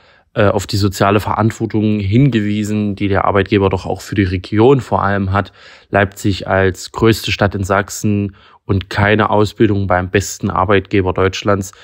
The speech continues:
das ist für uns einfach ein Ding der Unmöglichkeit gewesen. Ähm, der Arbeitgeber hat auf diese Gespräche nicht wirklich reagiert, ähm, hat unser Problem und auch die, die Sorge damit nicht wirklich verstanden, ähm, woraufhin wir dann als Jugend- und Auszubildendenvertretung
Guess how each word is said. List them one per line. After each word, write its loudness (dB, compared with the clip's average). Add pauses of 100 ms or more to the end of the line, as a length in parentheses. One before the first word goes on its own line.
(220)
das -10 (300)
ist 0
für 4
uns 4
einfach 0
ein 0
Ding 0
der 4
Unmöglichkeit 0
gewesen. 0 (560)
Ähm, 2 (800)
der 4
Arbeitgeber 4
hat 0
auf -2
diese -4
Gespräche -2
nicht -2
wirklich -2
reagiert, 0
ähm, -4
hat -8
unser -2
Problem 2
und -6
auch -4 (440)
die, -2
die -4
Sorge 4
damit 0
nicht -4
wirklich -4
verstanden, -2
ähm, -2
woraufhin -2
wir 2
dann 0
als -4
Jugend- -2
und -6
Auszubildendenvertretung -2